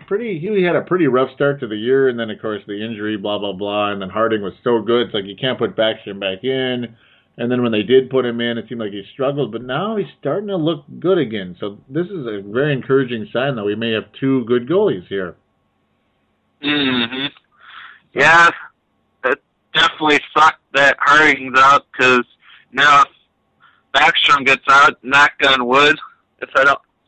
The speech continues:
Speaker 2: don't have wood, knock on wood.
Speaker 1: Yeah. <laughs>
Speaker 2: So, yeah, hopefully we just keep on going and the injury bug gets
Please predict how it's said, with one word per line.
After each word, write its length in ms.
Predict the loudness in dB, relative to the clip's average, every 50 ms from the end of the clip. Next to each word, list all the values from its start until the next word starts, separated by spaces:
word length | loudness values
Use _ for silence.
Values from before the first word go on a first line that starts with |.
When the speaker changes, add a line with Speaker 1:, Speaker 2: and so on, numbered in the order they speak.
| _ _ _ _
Speaker 2:
don't 260 | -2 -2 0 0 2
have 200 | 2 2 2 0
wood, 340 | -2 -4 -4 -4 -4 -6 -4
knock 200 | 0 0 0 0 -2 -6
on 120 | -12 -12 -10
wood. 220 | -8 -8 -8 -10 _ _ _ _ _ _ -4 0
Speaker 1:
Yeah. 340 | 2 4 4 4 2 2 0 -4
<laughs> 60 | -6 -6 -8 -8 -8 -4 -4 -4 -6 -6 -10 -18 _ _ _ _ _ _ _ _ _ _ _ _ _ _ _ _ _ _ _ _ -20 -20 -18 -10 -8 -8 -8 -8 -6 -6 -6 -6 -2 2
Speaker 2:
So, 320 | 4 6 6 8 6 6 4 0 _ _ _ _ _ _ _ -20 -20 -20 _ _ _ _ _ _ _ -4
yeah, 320 | 0 2 4 4 4 4 2 0 2
hopefully 680 | 2 2 2 2 0 -2 2 4 4 6 6 6 4 2 0 _ _ _ _ _ _ -20 -20 -20 _ _ _ -2
we 140 | -2 -2 0
just 220 | 2 0 0 0 -2 -10 -20 _ _ -2
keep 220 | 0 0 2 2
on 140 | 0 0 2
going 480 | 2 4 6 6 6 6 6 4 2 2
and 380 | 2 4 4 4 2 0 0 -2
the 180 | 0 0 -2 -2 -2 -2
injury 360 | 0 0 4 4 4 4 4
bug 300 | 4 2 2 2 2 2
gets 180 | 0 0 -2 0